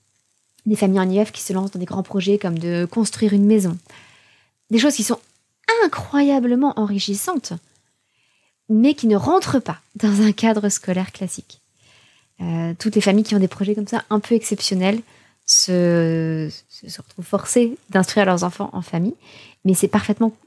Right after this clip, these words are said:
compatible et je trouve que ça se, ça s'enrichit mutuellement énormément. Et puis enfin, avec l'instruction en famille, les enfants peuvent approfondir leur centre d'intérêt. Ils peuvent aller très loin dans les domaines qui les passionnent.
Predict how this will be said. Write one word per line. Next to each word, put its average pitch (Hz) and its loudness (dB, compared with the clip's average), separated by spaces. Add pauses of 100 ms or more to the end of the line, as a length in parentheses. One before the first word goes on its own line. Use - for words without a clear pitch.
compatible 208 0
et 170 -4
je 175 -10
trouve 208 -16
que 190 -12
ça 175 -6
se, 175 -6
ça 185 2
s'enrichit 226 2
mutuellement 180 -2 (140)
énormément. 165 -6 (1500)
Et 240 2
puis 320 4
enfin, 247 0 (920)
avec 254 4
l'instruction 226 0
en 202 0
famille, 196 -2
les 180 0
enfants 214 -4
peuvent 202 -4
approfondir 180 -8 (140)
leur 175 -10
centre 190 -6
d'intérêt. 175 -10
Ils 185 -14
peuvent 190 -8
aller 208 0
très - 0
loin 220 4
dans 180 0
les 175 2
domaines 175 -2
qui - -16
les 170 -10
passionnent. 190 -2